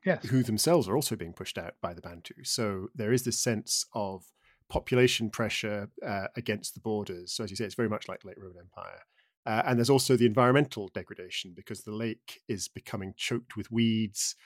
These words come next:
Speaker 2: Uh, the, the path to the sea, which is their one sort of way out as a trading civilization, uh, is, is getting, is drying up. It's getting thinner and thinner. So it requires ever more dredging. So, yeah, it's a civilization in tremendous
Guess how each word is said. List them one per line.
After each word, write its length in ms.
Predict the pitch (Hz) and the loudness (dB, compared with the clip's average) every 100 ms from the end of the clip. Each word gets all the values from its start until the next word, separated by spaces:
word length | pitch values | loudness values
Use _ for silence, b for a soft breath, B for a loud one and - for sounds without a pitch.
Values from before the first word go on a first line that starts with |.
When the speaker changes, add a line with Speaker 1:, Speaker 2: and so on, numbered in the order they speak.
| b b | b b
Speaker 2:
Uh, 140 | 98 | -6
the, 160 | 95 104 - | -4 -6 -6
the 140 | 107 - | -6 -6
path 360 | - 131 123 - | 2 6 6 2
to 80 | - | -6
the 80 | 107 | -2
sea, 340 | - 117 110 | 2 2 2
which 240 | 104 - | -2 -4
is 100 | 98 | -8
their 180 | - 98 | -6 -6
one 600 | 101 107 107 101 95 92 98 - | -4 -2 0 -2 -6 -10 -14 -12
sort 160 | 120 | -10
of 120 | 90 95 | -10 -8
way 200 | 104 95 | -6 -2
out 240 | 110 95 - | -2 -4 -8
as 120 | 135 | -14
a 20 | |
trading 280 | 95 113 104 | -6 -4 -4
civilization, 760 | 92 90 87 - - - 87 - _ b b b _ - | -8 -14 -16 -18 -16 -16 -16 -20 _ b b b _ -6
uh, 240 | 98 92 - 285 | -6 -6 -8 -4
is, 300 | 123 - - | -4 -4 -6
is 120 | 110 | -6
getting, 500 | - 113 113 98 104 - - 285 _ _ _ | -2 -2 -2 -6 -8 -12 -16 -20 _ _ _
is 120 | 240 117 | -10 -6
drying 320 | 117 95 95 | -6 -6 -6
up. 180 | 95 - | -8 -10
It's 120 | 123 | -12
getting 160 | 101 92 | -12 -10
thinner 220 | 107 92 | -10 -10
and 100 | 87 | -10
thinner. 260 | 98 90 101 | -12 -12 -10
So 580 | - 117 107 104 101 98 _ _ _ | -4 0 0 0 -2 -6 _ _ _
it 60 | 95 | -14
requires 400 | 92 107 95 92 | -8 -6 -6 -6
ever 160 | 107 | -10
more 180 | 92 87 | -12 -14
dredging. 440 | 90 95 - 85 - | -12 -14 -14 -16 -10
So, 580 | - - 110 104 107 113 _ | -4 0 0 0 0 -2 _
yeah, 240 | 165 135 - | 0 0 2
it's 160 | 143 | 0
a 60 | 127 | -2
civilization 920 | - - 156 123 131 127 - 104 95 - _ | -2 0 4 4 6 4 2 -4 -6 -12 _
in 260 | - 107 104 | -6 -2 -2
tremendous 1040 | - 120 123 127 123 107 95 - - - | 0 2 4 6 4 2 0 0 0 -2